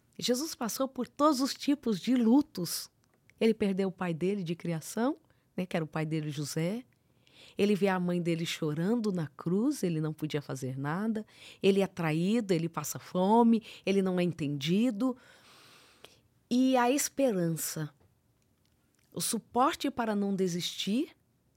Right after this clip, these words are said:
e a esperança. E a certeza de que recebo colo.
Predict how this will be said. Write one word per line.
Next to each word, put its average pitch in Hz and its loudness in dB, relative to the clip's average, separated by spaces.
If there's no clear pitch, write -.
e 233 0
a 214 2
esperança. 196 -6
E 208 -2
a 214 0
certeza 220 -2
de 196 -8
que - -6
recebo 190 -4
colo. 170 -6